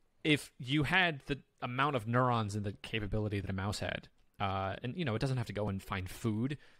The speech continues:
It just has to find its little base station of the food is right here. And it doesn't have to reproduce because it's just the one. It doesn't have to, like, rebuild copies of itself. Uh, so taking all that capacity and just really hammering home, like,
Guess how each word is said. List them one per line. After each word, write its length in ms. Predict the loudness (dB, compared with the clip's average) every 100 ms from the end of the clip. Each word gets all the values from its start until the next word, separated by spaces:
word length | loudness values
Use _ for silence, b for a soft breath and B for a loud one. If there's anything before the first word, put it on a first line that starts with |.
| -12
It 100 | -8
just 120 | 0 2
has 120 | 2
to 80 | 0
find 380 | 2 2 0 -2
its 160 | -2 2
little 200 | 2 4
base 220 | 4 4
station 300 | 2 0 0
of 60 |
the 80 | -2
food 200 | 4 4
is 120 | 4
right 120 | 4 4
here. 220 | 2 0 b b -10 -2
And 340 | 0 0 -4 -4
it 100 | 0
doesn't 180 | 2 2
have 120 | 2
to 180 | 0 0
reproduce 640 | 0 0 0 0 0 0 -4
because 420 | -2 0 -2 -6
it's 120 | -6
just 180 | -8 -2
the 60 | 4
one. 280 | 4 4
It 80 | 0
doesn't 200 | 0 0
have 100 | -2
to, 80 | -2
like, 140 | -2 0
rebuild 480 | 0 2 2 0 -2
copies 300 | -2 -2 -4
of 80 |
itself. 360 | -6 -6 -8 -8 B B B -4 0
Uh, 280 | 2 2 -2
so 280 | -2 0 -2 -6 -2
taking 260 | 0 2 0
all 60 |
that 80 | 0
capacity 440 | 0 0 0 -2 -4
and 80 |
just 200 | -6 -8 b b b
really 340 | 4 4 4 2
hammering 320 | 2 2 2
home, 240 | 2 0 -2
like, 240 | -8